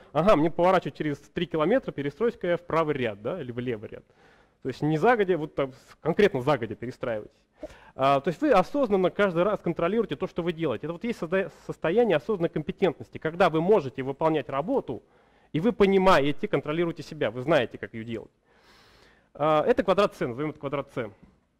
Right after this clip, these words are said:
Некоторое время проездив вот так вот, контролируя каждый раз то, что вы делаете, наверное, вы уже в какой-то момент, а, если кто-то, там, проездив, там, три-пять месяцев, год, два,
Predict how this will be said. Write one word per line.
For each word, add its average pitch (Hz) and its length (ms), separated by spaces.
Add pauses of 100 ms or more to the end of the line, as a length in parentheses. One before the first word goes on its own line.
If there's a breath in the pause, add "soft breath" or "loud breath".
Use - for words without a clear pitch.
(640)
Некоторое 220 320
время 214 300
проездив 190 800
вот 151 180
так 170 180
вот, 127 140 (180)
контролируя 165 480
каждый 151 240
раз 156 160 (160)
то, 156 80
что - 140
вы 135 100
делаете, 135 460
наверное, 202 380
вы 185 120
уже 202 180
в - 60
какой-то 202 340
момент, 196 420 (520 soft breath)
а, 143 320
если 175 240
кто-то, 151 360
там, 127 200
проездив, 170 480
там, 120 140
три-пять 151 520
месяцев, 139 400
год, 131 300
два, 139 300